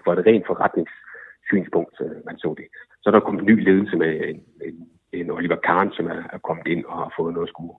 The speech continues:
skulle sige. Og så blev der på den her generalforsamling, som de havde i, i sidste år, det er jo sådan, at til de tyske klubbers generalforsamlinger, der har fans mulighed for at at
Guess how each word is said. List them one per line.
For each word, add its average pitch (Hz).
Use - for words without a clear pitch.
skulle -
sige. 90
Og -
så 110
blev 113
der -
på 101
den 95
her 92
generalforsamling, 92
som 85
de 80
havde 95
i, 85
i -
sidste 107
år, 90
det 82
er 95
jo -
sådan, 90
at -
til 92
de 95
tyske -
klubbers 98
generalforsamlinger, 85
der 85
har 92
fans 98
mulighed 101
for 87
at 80
at -